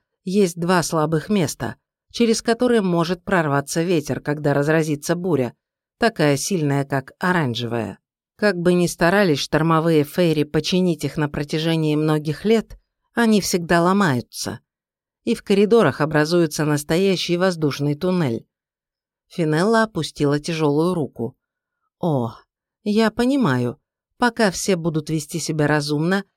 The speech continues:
и оставаться в безопасности в своих комнатах, мы будем бродить по опасному туннелю ветра». «У нас есть, по крайней мере, несколько часов до начала».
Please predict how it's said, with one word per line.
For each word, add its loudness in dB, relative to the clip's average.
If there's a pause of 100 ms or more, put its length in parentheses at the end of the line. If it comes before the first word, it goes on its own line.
(140)
и 0
оставаться 0
в -6
безопасности -2 (160)
в -14
своих 0
комнатах, -2 (500)
мы 4
будем 2
бродить 0
по 2
опасному 0 (320)
туннелю 2
ветра». -2 (1160)
«У -4
нас 0
есть, -2
по 0
крайней 0
мере, 2
несколько -2
часов -2
до 0
начала». 0